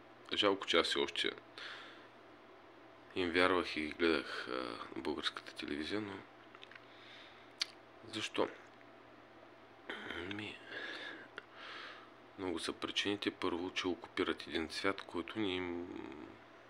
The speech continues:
Или да, най-, най-, може би най-точно им приляга. Ето го оранжевия, с който се опитаха да ме облекат и мен.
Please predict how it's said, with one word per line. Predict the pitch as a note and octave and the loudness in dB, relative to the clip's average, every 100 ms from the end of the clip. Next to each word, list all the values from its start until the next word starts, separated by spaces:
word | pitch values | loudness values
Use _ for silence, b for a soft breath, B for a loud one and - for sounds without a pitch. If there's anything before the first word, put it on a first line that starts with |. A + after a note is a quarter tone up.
| - - - B B B B B B - - | -20 -16 -12 B B B B B B -10 2
Или | D#3+ C3 | 6 8
да, | G#2+ F#2 D2+ | 10 10 8
най-, | F2 E2+ D#2 - | 4 4 2 -2
най-, | F2+ F2 | 2 4
може | E2 D#2+ | 2 2
би | F2 | 2
най-точно | E2+ D#2+ - D#2 D#2 | 4 2 0 -2 0
им | D2 | -2
приляга. | - D#2+ F2+ G#2 A2+ G#2+ - - | 0 4 8 8 6 4 -2 -2
Ето | - - - | 0 0 0
го | E2 | 4
оранжевия, | E2 F2 E2 F2+ G2 F#2+ | 6 6 4 2 0 0
с | - - | -4 -2
който | - E2 - D#2+ - | 0 0 0 -2 0
се | D2 | -2
опитаха | - - - D#2+ | -2 -4 0 2
да | D#2 | 2
ме | D2+ | 2
облекат | C#2 C#2+ - - - | 0 -4 -2 -2 -2
и | - | 0
мен. | B2 | 0